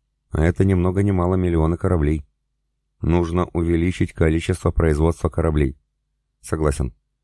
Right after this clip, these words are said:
И хорошо бы новые корабли поставить флотским». «Пока не получится. Они в стадии испытания». «Вот пусть и пройдут испытания в боевых условиях.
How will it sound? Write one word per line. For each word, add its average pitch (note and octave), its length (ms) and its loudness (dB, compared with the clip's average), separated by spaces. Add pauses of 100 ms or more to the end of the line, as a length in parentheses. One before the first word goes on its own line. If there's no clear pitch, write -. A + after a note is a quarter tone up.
(420)
И - 100 -2
хорошо E2+ 420 0
бы F2+ 100 4
новые F2+ 380 4
корабли F2 440 2
поставить - 480 0
флотским». D#2+ 460 -4 (1000)
«Пока G#2+ 260 0
не G#2 100 4
получится. F#2+ 560 0 (460)
Они F2 260 2
в G2+ 80 -4
стадии F2+ 380 0
испытания». D2 600 0 (880)
«Вот F2+ 320 0
пусть A#2 240 0
и A#2 60 4
пройдут G2+ 400 2
испытания F2 560 0
в D#2 100 0
боевых E2 340 2
условиях. D2+ 560 0